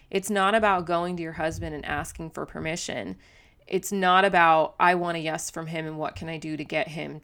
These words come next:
to let me do this?" It's not about that. It's about opening up communication with your spouse so that you guys can know each other,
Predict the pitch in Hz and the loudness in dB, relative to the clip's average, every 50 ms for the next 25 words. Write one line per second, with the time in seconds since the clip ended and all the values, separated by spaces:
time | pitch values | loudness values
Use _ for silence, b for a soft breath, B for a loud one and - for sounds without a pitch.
0 | - - - - 160 160 156 156 151 147 143 - - - 170 160 147 143 147 160 | -14 -12 -8 -6 -6 -6 -4 -2 0 0 0 0 -2 -6 -8 -8 -8 -6 -6 -4
1 | 160 170 175 170 - - - 170 - - - 180 - - 175 175 185 185 180 156 | -2 -2 -2 -4 -6 -10 -10 -10 -10 -8 -8 -8 -8 -4 0 2 2 2 2 4
2 | 156 156 180 202 - - - 156 151 151 - - - 185 - - 175 175 170 175 | 6 6 6 4 2 -4 -6 -6 -4 -6 -6 -6 -6 -6 -4 -4 2 4 6 6
3 | 175 165 B B B B B B B - 196 202 208 208 240 202 196 185 175 - | 6 6 B B B B B B B 4 6 6 6 6 2 0 0 -2 -2 0
4 | 170 170 180 190 - - - - - 208 196 202 196 190 190 175 - - 185 180 | 2 2 2 2 0 -6 -14 -8 -6 -4 -2 0 0 0 0 -2 -4 -2 -2 -2
5 | 185 185 - 185 170 160 170 - - 165 - - 156 - - - - 156 165 175 | -2 -2 -4 -6 -6 -6 -8 -8 -10 -10 -10 -10 -10 -10 -10 -4 0 2 4 4
6 | 170 151 - - - - - - 165 160 160 156 156 160 180 190 190 185 165 156 | 2 2 0 -4 -6 -6 -6 -6 -6 -6 -6 -6 -6 -8 -8 -6 -2 -2 -2 0
7 | 156 156 156 151 - b b b b b b b b b b b b b b b | -2 -2 -4 -8 -12 b b b b b b b b b b b b b b b
8 | _ _ _ _ _ _ _ _ _ _ _ _ _ _ - - - 202 196 185 | _ _ _ _ _ _ _ _ _ _ _ _ _ _ -20 -10 -6 -4 -4 -2
9 | 175 175 165 208 294 311 - - - - - - - - - 185 | 0 0 0 0 0 -2 -2 -4 -6 -6 -6 -6 -8 -10 -12 -14